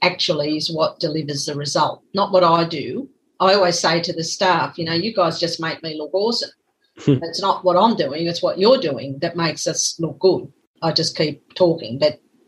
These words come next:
Speaker 1: uh, everyone else is actually making it happen and doing it very well.
Speaker 2: Speaking of the team, the great staff and the great employees and Maroba as an employer, that's, you know, where we were introduced to you as part of the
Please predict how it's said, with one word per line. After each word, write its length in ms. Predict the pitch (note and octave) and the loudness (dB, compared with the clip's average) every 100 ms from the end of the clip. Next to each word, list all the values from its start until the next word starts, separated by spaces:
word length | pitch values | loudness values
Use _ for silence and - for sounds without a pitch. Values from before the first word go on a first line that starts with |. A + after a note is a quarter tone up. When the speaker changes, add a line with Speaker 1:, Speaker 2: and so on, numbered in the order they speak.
| - | -4
Speaker 1:
uh, 60 | F3 - | 0 4
everyone 320 | E3+ E3 E3 E3 | 4 4 4 2
else 220 | E3 - | 0 0
is 100 | D#3+ | 2
actually 380 | D3+ - E3 D#3 | 2 2 -4 -4
making 400 | C#3 C#3+ D3+ C#3 | -2 -4 -6 -8
it 60 | C3+ | -6
happen 400 | E3+ D3+ - - _ _ _ _ _ _ _ | -6 -6 -10 -14 _ _ _ _ _ _ _
and 300 | D3 D#3 C#3+ | -6 -4 -2
doing 200 | E3 D#3 | -2 -2
it 140 | C#3+ | -4
very 240 | - D3+ D3+ | -2 -2 -2
well. 400 | D3 C#3+ - - _ _ _ _ _ - | 0 0 -2 -12 _ _ _ _ _ -8
Speaker 2:
Speaking 480 | - - D3 D#3 B2+ | -4 2 2 4 4
of 120 | A2 | 4
the 60 | A#2 | 0
team, 360 | - A#2+ B2+ | 0 2 2
the 100 | C#3+ | 0
great 280 | A2+ A#2+ A#2+ | 0 2 0
staff 440 | - A#2 G#2+ A#2 - | -2 -2 0 -2 -4
and 160 | - | -8
the 60 | A2+ | -6
great 400 | A#2 A2 A#2 - _ _ _ _ _ | -2 0 -2 -6 _ _ _ _ _
employees 680 | C#3 A#2 - A#2+ B2+ D#3+ A2+ | -6 -6 0 4 6 6 4
and 140 | A#2+ A2+ | 0 2
Maroba 360 | A#2 D3+ B2+ | 4 4 4
as 140 | - A#2 | 0 -2
an 80 | |
employer, 560 | A2 G#2 - B2+ A2+ A#2 - | -2 -2 2 4 4 0 -2
that's, 420 | C3 - - - _ _ _ | -2 -2 -10 -12 _ _ _
you 60 | - | -4
know, 100 | A2 | -2
where 140 | A2 | 0
we 260 | G#2+ B2+ C#3 | 0 2 2
were 100 | B2+ | 2
introduced 500 | A2+ A#2 A2+ A#2+ G#2+ | -2 -6 -6 -6 -6
to 80 | - | -8
you 180 | G#2+ G#2+ | -4 -4
as 100 | G#2+ | -6
part 280 | - A2+ A2 | -4 -2 0
of 140 | G#2+ - | -2 -4
the 240 | G#2+ G#2+ | -4 -4